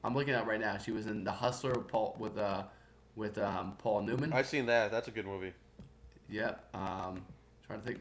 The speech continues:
Speaker 1: other big movies she's been in. Again, just like Sissy Spacek, I can't th-, I'm sure, I'm sure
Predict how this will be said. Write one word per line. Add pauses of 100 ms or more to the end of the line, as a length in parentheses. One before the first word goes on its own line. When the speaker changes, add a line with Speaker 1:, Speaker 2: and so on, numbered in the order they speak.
Speaker 1:
other (180)
big
movies
she's
been
in. (580)
Again,
just
like
Sissy
Spacek,
I
can't
th-,
I'm
sure,
I'm
sure